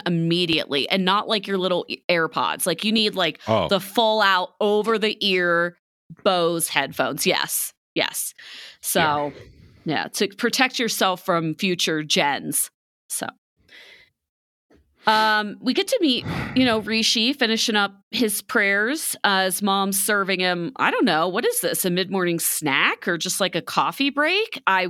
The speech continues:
Speaker 1: wanted to eat it. It looked tasty.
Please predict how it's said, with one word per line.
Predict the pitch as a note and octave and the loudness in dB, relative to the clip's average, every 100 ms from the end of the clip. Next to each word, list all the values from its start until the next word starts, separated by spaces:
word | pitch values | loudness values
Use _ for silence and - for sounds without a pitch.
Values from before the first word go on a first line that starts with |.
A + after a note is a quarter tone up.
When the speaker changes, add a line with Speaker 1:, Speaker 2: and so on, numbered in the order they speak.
| E3 | -4
Speaker 1:
wanted | D3 D#3 F3 E3+ | -2 0 -2 -4
to | - E3+ - | -4 -4 -2
eat | E3 F3+ C4 - - | -4 -4 -4 -8 -4
it. | D#3+ F3+ C4 - - - | 0 0 -2 -6 -6 -6
It | E3+ D#3 | -6 -2
looked | E3 E3 - - | -2 -2 -6 -8
tasty. | - F3 E3 - A#3+ F4 | -4 -2 -2 -2 -2 -2